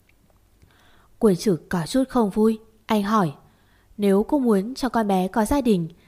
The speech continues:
thì sao lúc cô có thai, cô không đến gặp tôi? Bây giờ khi tôi đã có vợ con, cô lại đem con đến, bắt tôi cho con bé một gia đình.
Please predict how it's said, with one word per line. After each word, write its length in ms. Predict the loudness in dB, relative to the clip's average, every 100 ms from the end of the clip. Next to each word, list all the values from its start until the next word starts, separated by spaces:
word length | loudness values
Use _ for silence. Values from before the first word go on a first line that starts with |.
| _
thì 140 | -2 0
sao 300 | 0 0 2
lúc 180 | 2 4
cô 100 | 4
có 160 | 2 2
thai, 260 | 0 -2 -6 _ -6
cô 100 | 0
không 160 | 4
đến 200 | 4 2
gặp 240 | 0 0 2
tôi? 240 | 0 0 -8 _ _ _
Bây 140 | 0 2
giờ 260 | 4 2 2
khi 120 | 0
tôi 300 | 2 2 2
đã 140 | 0 0
có 160 | 0 4
vợ 180 | 2 4
con, 220 | 0 0 -6 _ _
cô 100 | 2
lại 160 | 2 2
đem 240 | 0 0
con 160 | -2 2
đến, 300 | 2 0 -8 -6
bắt 180 | -4 2
tôi 200 | 4 4
cho 160 | 2 -2
con 160 | 0
bé 220 | 2 0 2
một 180 | 2
gia 240 | 4 2 4
đình. 220 | 2